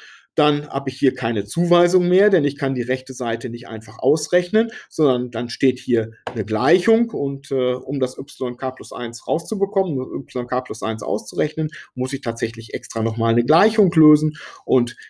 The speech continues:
diese Verfahren nennt man auch implizite Mehrschrittverfahren.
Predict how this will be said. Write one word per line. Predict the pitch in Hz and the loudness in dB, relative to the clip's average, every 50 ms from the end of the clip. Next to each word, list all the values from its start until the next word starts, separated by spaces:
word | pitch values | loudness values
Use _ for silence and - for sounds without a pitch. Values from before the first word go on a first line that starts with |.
| _ _ | _ _
diese | 123 120 117 123 | -2 0 0 0
Verfahren | 117 - 123 110 - 104 101 104 101 107 101 | -2 -2 -8 -6 -6 -6 -6 -6 -4 -4 -6
nennt | 101 107 101 - _ | -6 -6 -8 -10 _
man | 101 98 92 98 - - - | -8 -8 -8 -8 -12 -20 -10
auch | _ - 110 - - _ _ | _ -6 -6 -6 -8 _ _
implizite | 139 147 165 165 - 160 123 - - - 104 101 - 113 104 110 110 _ _ _ | 2 2 2 2 2 0 0 0 0 -4 -4 -6 -4 -4 -6 -6 -6 _ _ _
Mehrschrittverfahren. | - 95 90 104 - - - - _ - - - - - - _ | -8 -6 -6 -6 -8 -12 -14 -16 _ -20 -20 -20 -20 -20 -20 _